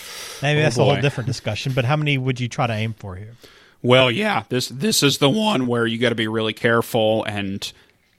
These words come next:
Speaker 2: you know, who's good enough for your kid besides cloning your wife, right? Nobody.
Speaker 1: Right.
Speaker 2: So they're, the guardians, and for those kind of our new listeners, those become the substitute parents. So if my wife and I die tomorrow, the guardians are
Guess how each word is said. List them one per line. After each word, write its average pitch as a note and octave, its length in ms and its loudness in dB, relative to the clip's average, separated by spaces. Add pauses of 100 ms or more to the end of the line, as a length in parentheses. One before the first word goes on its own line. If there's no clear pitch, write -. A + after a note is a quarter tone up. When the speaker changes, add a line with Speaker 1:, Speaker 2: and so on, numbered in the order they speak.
(120)
Speaker 2:
you G#2 140 -4
know, F#2+ 140 -4 (240)
who's C3+ 320 4
good B2 220 4
enough A2+ 260 0
for - 180 -2
your G2+ 160 -2
kid G#2 440 -2
besides F#2 400 -4
cloning G2+ 400 -2
your F#2 140 -6
wife, F#2 500 -8 (300)
right? G#2+ 260 0
Nobody. G#2+ 440 -2
Speaker 1:
Right. F#2 120 -12 (600)
Speaker 2:
So C3 840 2 (480)
they're, D3+ 480 4
the C#3 100 -2
guardians, D#3+ 480 4
and C3+ 80 -4
for C3 100 -2
those B2+ 460 0
kind C3 160 -2
of A#2 60 -4
our A2 100 -6
new F3 260 -2
listeners, G#2+ 580 -6
those C#3+ 280 4
become B2+ 420 0
the A#2+ 60 0
substitute - 800 -4
parents. - 580 -12
So G#2 180 -2
if F#2+ 100 -8
my B2 160 4
wife B2+ 360 2
and A#2 80 -2
I A2+ 100 0
die G#2+ 260 -2
tomorrow, G#2 460 -4
the G#2+ 120 -10
guardians A#2 760 2
are G2 280 -6